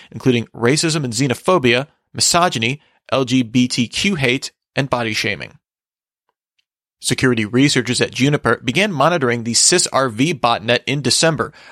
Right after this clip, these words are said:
a crypto mining worm targeting Windows and Linux devices. The botnet scans the internet for vulnerable devices using a growing list of over a dozen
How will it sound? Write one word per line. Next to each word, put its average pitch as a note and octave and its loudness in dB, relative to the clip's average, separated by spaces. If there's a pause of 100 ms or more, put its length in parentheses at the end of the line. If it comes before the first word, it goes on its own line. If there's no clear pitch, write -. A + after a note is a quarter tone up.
a - -20
crypto - 0
mining A#2 0
worm A2+ 0
targeting A2 -4
Windows B2+ 2
and B2 -2
Linux D3 0
devices. E2 -6 (460)
The - -6
botnet A2 0
scans B2+ 2
the A#2+ -4
internet A2 -4
for A2+ -4
vulnerable B2 0
devices A#2+ 0 (260)
using E3 0
a - -2
growing D#3 0
list C#3+ 0
of - -2
over B2+ 0
a A#2 0
dozen D#3+ -2